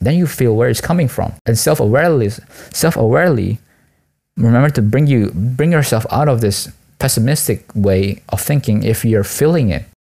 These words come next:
If you're, if you, if you think that you're pessimistic, try to be delusional. If you think you're too delusional, try to be pessimistic.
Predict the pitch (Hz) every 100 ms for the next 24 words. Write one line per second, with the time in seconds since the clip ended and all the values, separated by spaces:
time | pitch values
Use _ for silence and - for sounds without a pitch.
0 | - 127 139 113 131 - 139 127 - 131
1 | 139 - 143 127 110 101 98 - _ -
2 | - 143 165 - 85 - - 139 170 180
3 | 147 123 165 180 127 82 95 - - _
4 | _ _ _ 127 135 - 156 143 127 -
5 | 151 113 156 147 98 90 - - 127 165
6 | 170 151 123 104 - - 135 139 139 165
7 | - 104